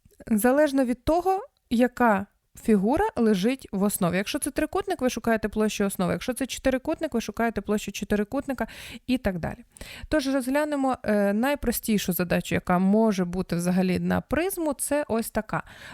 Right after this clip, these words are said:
Площа бічної поверхні прямої призми дорівнює сорок п'ять сантиметрів. Я вже відразу буду записувати, що площа бічної поверхні — це сорок п'ять сантиметрів. Тобто це площа всіх оцих прямокутничків.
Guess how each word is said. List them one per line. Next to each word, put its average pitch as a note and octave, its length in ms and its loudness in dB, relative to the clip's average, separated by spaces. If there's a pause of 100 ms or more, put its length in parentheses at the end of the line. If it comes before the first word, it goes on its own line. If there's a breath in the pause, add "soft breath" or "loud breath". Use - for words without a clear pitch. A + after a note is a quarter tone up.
(100)
Площа C4+ 380 0
бічної A3+ 600 0
поверхні G3 640 2
прямої F#3 420 0
призми E4+ 440 0
дорівнює G#3+ 520 0
сорок G#3+ 360 0
п'ять F#3 220 -2
сантиметрів. F3+ 520 -2
Я G#3+ 140 0
вже G3 180 -4
відразу G3+ 360 0
буду F#3 240 -6
записувати, F3 560 -4 (100)
що - 200 -4
площа G#3+ 500 -2 (420 loud breath)
бічної G3 580 0
поверхні — C#4+ 800 -2
це A#3+ 400 -2 (300 loud breath)
сорок A#3 560 0
п'ять G3+ 380 0
сантиметрів. F#3+ 640 -2
Тобто - 280 -4
це - 160 0
площа B3 420 -2
всіх A#3 360 -2
оцих G#3 340 0 (300 loud breath)
прямокутничків. G#3 920 0